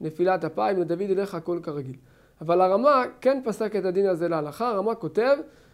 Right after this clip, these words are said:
יש אומרים שאין נפילת אפיים רק במקום שיש שם ארון וספר תורה בתוכו, אבל בלי זה אומרים תחנון, בלי כיסוי פנים, וכן נוהגים. אז לכן, מנהג הליטאים, שאם אין שם, אם אין, אם,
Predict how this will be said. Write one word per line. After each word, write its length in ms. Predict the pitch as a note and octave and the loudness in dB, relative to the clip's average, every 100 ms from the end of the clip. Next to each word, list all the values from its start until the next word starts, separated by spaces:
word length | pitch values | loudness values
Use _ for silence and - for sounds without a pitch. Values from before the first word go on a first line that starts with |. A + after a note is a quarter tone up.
| _ - | _ 2
יש 240 | A#3+ B3 | 4 6
אומרים 260 | A3 A3 A3+ | 4 2 0
שאין 180 | G#3+ A#3 | 2 2
נפילת 340 | G#3+ G#3+ G#3+ | 2 0 0
אפיים 260 | G3+ G#3+ F#3+ | 0 2 2
רק 180 | G#3 G#3 | 0 0
במקום 340 | F#3 G#3 G3 | -2 0 -2
שיש 200 | G3 G3 | -2 -4
שם 140 | F#3+ | -2
ארון 360 | E3+ E3 G#3+ G3+ | 0 2 2 2
וספר 340 | D#3+ - G3 F#3+ | -4 -6 -6 -4
תורה 260 | F#3 F3+ | -2 -2
בתוכו, 580 | E3+ E3+ D3+ F#3 B3+ F4 - - _ _ - | -2 -4 -6 0 0 0 -8 -20 _ _ -2
אבל 220 | F3+ G#3 | 0 2
בלי 220 | G3 D4+ | 0 -2
זה 120 | B3 A#3 | 4 4
אומרים 460 | G#3+ A#3 C4 B3 - | 4 2 2 0 -4
תחנון, 600 | - F3+ F3+ G3+ C4 F4 G#4 - | -8 -2 0 2 2 2 0 -6
בלי 280 | - F#3+ B3+ | -6 -4 -4
כיסוי 300 | B3+ G3 G#3+ | -4 -6 -6
פנים, 360 | E3 F#3+ C4+ G#3+ | -2 -2 -2 -4
וכן 180 | F3+ G3+ | -2 0
נוהגים. 300 | F3 D3+ D3 | 0 -2 -8
אז 120 | D3+ | -8
לכן, 340 | F#3 C#4 B3 C4 - _ _ _ | 2 4 4 2 -12 _ _ _
מנהג 480 | E3 F3+ A#3 G#3+ G3 - | 2 4 8 6 4 -4
הליטאים, 800 | - E3 E3 D#3+ A3 C4 A3 A3 - _ | -6 -4 -4 -4 -4 -2 -2 -6 -14 _
שאם 680 | - - E3+ E3+ E3 D#3+ G3 | -10 -2 0 0 -2 -2 0
אין 160 | G3+ G3+ | 0 0
שם, 180 | G3+ F3+ E3 D#3 D3 C#3+ - _ _ _ _ _ _ _ _ _ _ F3 | 0 0 0 -2 -6 -8 -14 _ _ _ _ _ _ _ _ _ _ -2
אם 120 | F#3+ | 0
אין, 140 | G#3 G#3 | 0 0
אם, 260 | F3 D#3+ | -2 -2